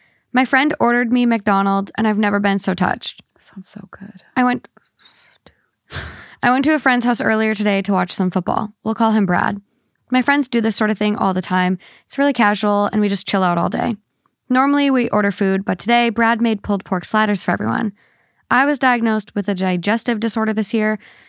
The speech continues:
Speaker 1: and have a really limited food list that's safe for me to eat. And I can't eat pork.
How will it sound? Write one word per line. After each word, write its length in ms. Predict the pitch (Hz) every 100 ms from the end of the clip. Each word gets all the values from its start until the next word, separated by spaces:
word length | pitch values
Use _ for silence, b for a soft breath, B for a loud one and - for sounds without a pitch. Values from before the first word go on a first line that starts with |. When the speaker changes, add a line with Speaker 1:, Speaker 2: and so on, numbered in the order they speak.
| b
Speaker 1:
and 100 | 226
have 180 | 254 262
a 80 | 311
really 260 | 247 240
limited 360 | 226 220 214 190
food 240 | - 196 196
list 360 | 190 190 - -
that's 440 | 196 190 - - -
safe 300 | - - 202
for 120 | - 196
me 120 | 180
to 80 | 175
eat. 280 | 180 196 _ _ _ _ _
And 120 | 196
I 100 | 196
can't 360 | 196 - 196 190
eat 180 | 175 -
pork. 420 | - 104 - -